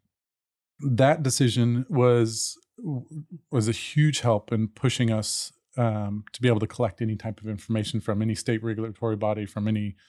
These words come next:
um, you know, E P A or even, uh, even some of the Frac Focus information, uh, we would basically collect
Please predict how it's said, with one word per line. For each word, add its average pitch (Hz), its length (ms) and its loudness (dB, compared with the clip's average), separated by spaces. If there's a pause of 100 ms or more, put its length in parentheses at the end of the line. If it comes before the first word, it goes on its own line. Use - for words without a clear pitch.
(280)
um, 101 540 -4
you 131 140 2
know, 104 180 -2
E 139 120 4
P 113 280 0
A 110 340 -2
or 101 540 -8
even, 107 400 -4 (100)
uh, 120 440 -4
even 131 260 0
some 131 840 -2
of 123 80 -6
the 113 80 -2
Frac 117 240 -2
Focus 117 320 0
information, 110 640 -2 (460)
uh, 107 160 0
we 110 140 -2
would 104 480 -6
basically 113 340 0
collect 107 380 -6